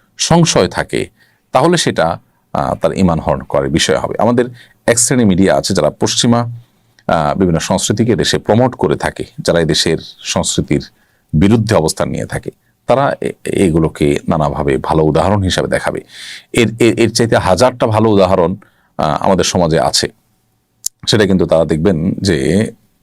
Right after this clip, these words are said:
অবলীলায় এড়িয়ে যান। তারা একটা নির্দিষ্ট, নির্দিষ্ট এজেন্ডা বাস্তবায়ন করার জন্য মূলত এই প্রক্রিয়াটা অবলম্বন করেন। আল্লাহ তাআলা আমাদেরকে তাদের সমস্ত ষড়যন্ত্র থেকে হেফাজতে রাখুন।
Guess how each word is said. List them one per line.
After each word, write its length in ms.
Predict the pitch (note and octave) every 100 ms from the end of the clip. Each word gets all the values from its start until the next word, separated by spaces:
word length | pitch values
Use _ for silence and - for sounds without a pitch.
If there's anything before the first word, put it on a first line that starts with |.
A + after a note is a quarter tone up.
| -
অবলীলায় 520 | F#2+ D#2+ D#2+ D2 G#2+ -
এড়িয়ে 280 | A#2+ A#2 D#2+
যান। 260 | - - - -
তারা 160 | E2
একটা 200 | C#2+ -
নির্দিষ্ট, 380 | D#2+ D#2+ E2 -
নির্দিষ্ট 320 | E2 D2+ D2+ -
এজেন্ডা 340 | - A2 C3 A#2
বাস্তবায়ন 340 | - F2 D2+
করার 220 | - D2
জন্য 200 | D2+ F#2
মূলত 260 | A2+ D2 -
এই 60 |
প্রক্রিয়াটা 360 | - F2+ D#2 E2+
অবলম্বন 380 | G#2 G#2+ D#2+ -
করেন। 180 | - - _ - - - _
আল্লাহ 180 | - B2+
তাআলা 160 | A#2+ G#2
আমাদেরকে 480 | F#2+ - F2 F2+ -
তাদের 280 | E2 D#2
সমস্ত 280 | C#2+ D2+ -
ষড়যন্ত্র 480 | D#2+ - D#2 D2+ F2
থেকে 200 | - A2+
হেফাজতে 360 | G2+ D#2 C2+ -
রাখুন। 200 | F2